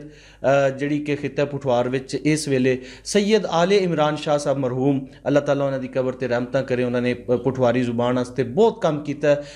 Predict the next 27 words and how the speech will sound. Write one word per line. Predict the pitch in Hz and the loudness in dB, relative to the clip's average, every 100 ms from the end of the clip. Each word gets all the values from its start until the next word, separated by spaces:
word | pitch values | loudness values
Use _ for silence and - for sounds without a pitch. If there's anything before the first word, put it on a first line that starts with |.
| - 220 | -8 0
ਉਹਨਾਂ | 240 233 | 4 4
ਤੋਂ | 214 | 2
ਬਾਅਦ | 170 202 196 | 2 2 2
ਹੁਣ, | 185 190 185 | -2 -2 -2
ਅ, | 185 - - 165 | -4 -12 -2 0
ਸੋਸ਼ਲ | 170 214 214 214 | 0 -2 -2 -2
ਮੀਡੀਆ | 175 156 165 156 | -2 -2 0 0
ਤੇ | 156 147 147 - - | 0 -2 -2 -8 0
ਜਾਂ | 180 | 0
ਦੀਗਰ | 147 202 226 247 | 0 -2 2 0
ਚੈਨਲਜ਼ | 240 165 190 190 135 | 0 -6 -4 -6 -10
ਉੱਤੇ, | - 135 135 135 _ 131 143 | -12 -8 -8 -10 _ 0 0
ਅ, | 143 | 0
ਪੁਠਵਾਰੀ | 156 147 147 180 | -6 0 0 2
ਜ਼ੁਬਾਨ | 165 131 135 143 | -2 -2 -2 0
ਨੂੰ | 147 | -2
ਤਰਵੀਜ | 143 113 131 156 | -2 -2 0 0
ਵੀ | 160 | -2
ਦੇ | 156 135 135 | 0 2 2
ਰਹੇ | 139 | 2
ਨੇ | 135 - - - | 0 -4 -14 -2
ਔਰ | 151 151 | 0 2
ਬੜੀ | 175 190 | 2 0
ਖੂਬਸੂਰਤ | 185 156 - 185 190 190 | -2 -6 0 2 2 2
ਲਹਿਜੇ | 165 131 147 202 202 | 0 2 2 2 0
ਦੇ | 156 | -6
ਅੰਦਰ, | 131 117 117 | -8 -8 -10